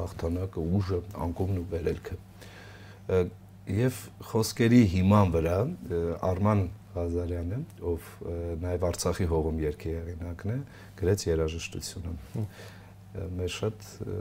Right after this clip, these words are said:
Speaker 1: տաղանդավոր Կարեն Սևակ, ը, production-ը նաև Կարեն Համբարձումյանն ու Սևակ Մելքոնյանը գործիքավորեցին,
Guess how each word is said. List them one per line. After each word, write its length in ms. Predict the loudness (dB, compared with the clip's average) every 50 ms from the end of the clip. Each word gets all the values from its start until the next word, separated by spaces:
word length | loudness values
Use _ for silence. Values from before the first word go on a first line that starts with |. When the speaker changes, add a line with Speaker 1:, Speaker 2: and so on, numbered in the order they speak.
| -6 -4 0
Speaker 1:
տաղանդավոր 640 | 0 2 2 2 2 2 2 2 2 2 0 0 -2 -2
Կարեն 240 | 0 0 0 -2 -2
Սևակ, 400 | -4 -4 -2 0 0 0 0 -2
ը, 1200 | -8 -16 -18 -20 -20 -20 -20 -20 -20 -20 -20 -18 -18 -18 -18 -18 -18 -18 -18 -18 -8 -4 -2 -2 -2 -4 -2
production-ը 640 | -4 -2 0 0 -2 -2 -2 -4 -4 -4 -2 0 0
նաև 320 | 0 0 0 -2 -2 -4 -8 -14 -14 -4 0
Կարեն 280 | 0 2 2 0 -2 -4 -6 -10 -14 -18 -20 -20 -20 -20 -20 -20 -20 -18 -18 -18 -6 0 2
Համբարձումյանն 640 | 4 4 4 4 4 2 2 0 0 2 2 2 2
ու 80 | 0 0
Սևակ 260 | 0 0 0 0 0 -2
Մելքոնյանը 560 | -2 0 0 0 2 2 2 2 2 2 0 -4 -6 -2 0
գործիքավորեցին, 1080 | 0 0 0 -2 -6 -2 0 2 2 2 2 2 0 -2 -2 -2 0 2 2 2 2